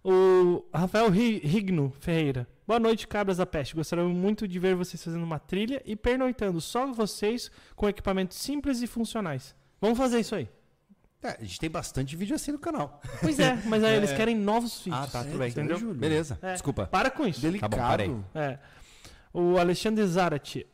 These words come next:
Speaker 1: É, "Coleção é uma coisa, dia a dia é outra. Meu E D C real custa um terço do E D C de coleção." Boa.
Speaker 2: Boa,
Speaker 1: É isso aí.
Speaker 2: excelente, é isso aí.
Speaker 3: Top.
Speaker 1: Boa.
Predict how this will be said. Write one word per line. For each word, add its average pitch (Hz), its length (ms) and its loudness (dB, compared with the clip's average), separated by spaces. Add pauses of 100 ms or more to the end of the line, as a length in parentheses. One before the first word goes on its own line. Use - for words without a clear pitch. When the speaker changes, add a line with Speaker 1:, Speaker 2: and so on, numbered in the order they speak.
(200)
Speaker 1:
É, 156 320 2
"Coleção 208 480 0
é - 20 0
uma 226 180 0
coisa, 151 460 0 (160)
dia 160 280 0
a - 20 4
dia 156 240 0
é - 20 4
outra. 147 400 0
Meu 147 160 0
E 156 40 2
D 156 120 -2
C 180 160 -2
real 180 320 2
custa 202 340 -2
um 254 140 -2
terço 208 300 0
do 196 60 2
E 196 40 2
D 190 80 0
C 185 240 -4
de 180 160 -4
coleção." 160 580 -4 (140)
Boa. - 320 6
Speaker 2:
Boa, 131 240 2
Speaker 1:
É 104 120 0
isso 143 180 0
aí. 247 80 6
Speaker 2:
excelente, 123 260 2
é 107 60 -2
isso 165 160 -6
aí. 156 180 0
Speaker 3:
Top. 104 320 -8 (100)
Speaker 1:
Boa. 143 320 0